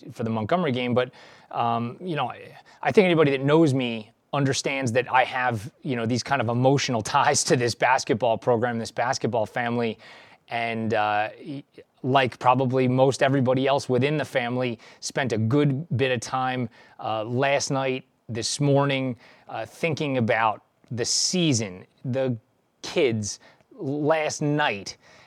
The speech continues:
and, uh, I knew that I was not gonna have an opportunity to,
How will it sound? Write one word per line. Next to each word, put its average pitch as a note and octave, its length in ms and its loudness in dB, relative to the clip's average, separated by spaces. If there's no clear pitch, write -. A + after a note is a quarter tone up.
and, A#2 440 -2
uh, A2+ 260 0
I B2+ 160 0
knew D3 240 4
that C#3 120 4
I B2 80 4
was B2+ 240 2
not C#3+ 200 0
gonna B2+ 160 -4
have C#3+ 260 -4
an C3+ 80 -4
opportunity C3 800 -2
to, A#2 460 0